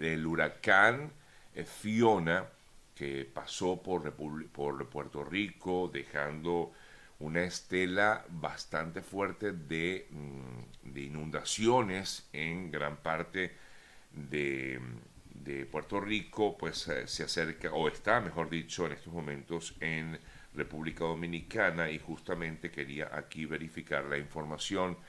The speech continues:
que manejan actualmente los medios de esta nación. Se fortaleza, eh, se fortalece el huracán Fiona, eh, su ojo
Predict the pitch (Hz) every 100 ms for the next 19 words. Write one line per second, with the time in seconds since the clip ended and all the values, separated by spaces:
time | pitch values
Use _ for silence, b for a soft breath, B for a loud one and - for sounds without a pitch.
0 | B B - 82 76 78 101 113 80 71
1 | 69 82 80 82 82 80 76 73 73 76
2 | - - B B B 71 76 - 78 -
3 | 85 76 - 73 69 - 65 62 60 B
4 | B - 85 90 85 85 80 104 123 156
5 | 147 - - 73 85 80 76 - - 85
6 | 85 85 90 104 90 85 82 80 82 -
7 | 113 120 113 123 131 B B - - 73
8 | - 87 85 98 107 - 151 156